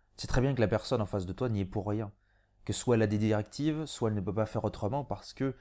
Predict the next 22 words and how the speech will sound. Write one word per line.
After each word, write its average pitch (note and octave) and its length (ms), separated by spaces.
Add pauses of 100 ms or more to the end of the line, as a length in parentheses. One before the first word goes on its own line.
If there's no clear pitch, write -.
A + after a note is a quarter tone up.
(800)
ben, G#2+ 160
on - 20
n'a G#2 120
pas C#3+ 140
décidé B2 320
autrement, B2 380
et A#2 60
c'est A2+ 180
comme A#2+ 180
ça. C#3 160
Si - 140
tu - 140
dois A2+ 180
faire A#2 200
un A#2 80
papier A#2 320
et A2 40
qu'il - 140
y G#2 40
a - 20
une G#2 60
réglementation, G#2+ 760